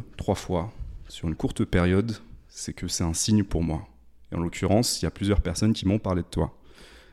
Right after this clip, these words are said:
avant même que je ne sois au courant de ton existence. <laughs> Ça s'est passé en, en l'espace de deux mois. Et, euh, trois personnes m'ont dit : « Il faut absolument que tu rencontres Benoît Flamec. » Et avant ça, c'était : « Tu dois regarder ce que Benoît fait. »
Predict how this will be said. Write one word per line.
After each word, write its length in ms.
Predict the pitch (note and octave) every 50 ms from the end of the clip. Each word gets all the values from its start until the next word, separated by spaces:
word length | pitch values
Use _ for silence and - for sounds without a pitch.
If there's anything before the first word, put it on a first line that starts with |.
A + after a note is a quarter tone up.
| - -
avant 180 | - E2 E2+ F2
même 220 | G2 G#2 G#2+ G#2+
que 100 | - G2
je 80 | F2 F2
ne 60 | F2
sois 180 | - - A2
au 20 | G2+
courant 220 | - - F#2+ G#2
de 60 | G2+
ton 180 | - - F#2 G2
existence. 680 | A#2+ B2+ G3+ F3 - - - - - - - - - - A2 - - - - - - - - _
<laughs> 540 | _ _ _ _ _ _ - - - -
Ça 120 | - - G2+
s'est 140 | - - F#2
passé 340 | - G2+ F#2 - - C3
en, 80 | A#2+ A2 G2+ F#2 F#2 F2
en 60 | - F#2+
l'espace 360 | F#2+ F#2+ - - B2+ A#2 G2+
de 80 | G#2
deux 140 | G2+ F2+ F#2+
mois. 280 | F2+ F2+ F2 E2+ - - - - - - - - - - - - - - _ _ -
Et, 220 | - A2 G2+ G2 F#2
euh, 300 | F2 F2 E2+ D#2+ D#2+ D#2 - - G2+
trois 180 | - - - -
personnes 360 | - A#2+ - - - F2+ G2 A#2 - - - -
m'ont 100 | - F#2+ F#2
dit : « 200 | F2+ F2+ - -
Il 60 | - -
faut 120 | - F2
absolument 480 | - - - - A#2 A2 G#2+ G#2 G#2 -
que 120 | - -
tu 140 | G2 - -
rencontres 520 | F#2 F2 E2+ - - G2 F#2 - - - - _ _ -
Benoît 180 | F#2 F2+ E2+ E2+
Flamec. » 440 | - - - F2 F#2+ - - - -
Et 40 | -
avant 200 | G#2+ G2+ F#2+ F#2
ça, 160 | F#2+ - A#2+ A2+
c'était : « 240 | - G#2 - G#2+ G#2
Tu 100 | - -
dois 160 | F#2+ F#2+ G#2
regarder 340 | G#2+ G2+ G2 G2 F#2 F#2+ G#2
ce 100 | G2+ -
que 80 | - G#2
Benoît 280 | F#2 F#2+ F#2 F#2 F2+
fait. » 220 | F2+ - - -